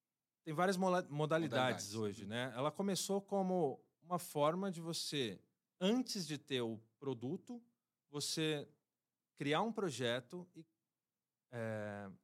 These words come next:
Speaker 1: arrecadar valor já com as pessoas que querem esse produto que você ainda vai desenvolver.
Speaker 2: Uhum.
Speaker 1: Então, já era um bom teste de mercado,
Speaker 2: Uhum.
Speaker 1: né?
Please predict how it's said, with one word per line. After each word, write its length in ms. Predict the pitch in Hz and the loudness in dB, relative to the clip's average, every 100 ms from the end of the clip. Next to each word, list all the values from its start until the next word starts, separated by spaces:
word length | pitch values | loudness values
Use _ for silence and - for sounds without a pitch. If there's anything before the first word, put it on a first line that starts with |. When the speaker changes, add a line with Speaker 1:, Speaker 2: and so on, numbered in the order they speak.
| _ - | _ -2
Speaker 1:
arrecadar 760 | 160 220 226 165 117 127 175 _ _ _ - | 2 2 2 0 0 -2 -4 _ _ _ -6
valor 460 | 139 131 120 147 165 _ _ | -2 0 0 -2 -4 _ _
já 300 | 113 127 175 | -4 2 2
com 100 | 185 | 0
as 80 | 185 | -6
pessoas 320 | - 165 170 | -8 -8 -8
que 120 | - 175 | -8 -8
querem 300 | 170 165 170 | -8 -6 -8
esse 140 | - | -10
produto 480 | 160 156 131 147 - | -14 -10 -8 -8 -12
que 80 | 151 | -16
você 240 | 151 - | -12 -10
ainda 180 | 160 156 | -8 -6
vai 200 | 135 147 | -2 -4
desenvolver. 580 | 143 156 165 151 113 92 | -4 -14 -12 -8 -8 -10
Speaker 2:
Uhum. 300 | 113 107 98 - _ _ _ | -14 -18 -20 -20 _ _ _
Speaker 1:
Então, 240 | 143 202 | -4 -2
já 140 | 185 190 | 2 2
era 140 | 196 | 2
um 120 | 196 | 0
bom 480 | 147 160 196 226 226 - _ _ _ | 0 0 0 -2 -4 -10 _ _ _
teste 340 | 196 208 - 214 | 0 0 0 -2
de 100 | 202 | 0
mercado, 500 | 220 208 170 123 127 | 0 2 2 4 0
Speaker 2:
Uhum. 260 | 120 113 110 | -4 -6 -8
Speaker 1:
né? 240 | 117 123 | -8 -8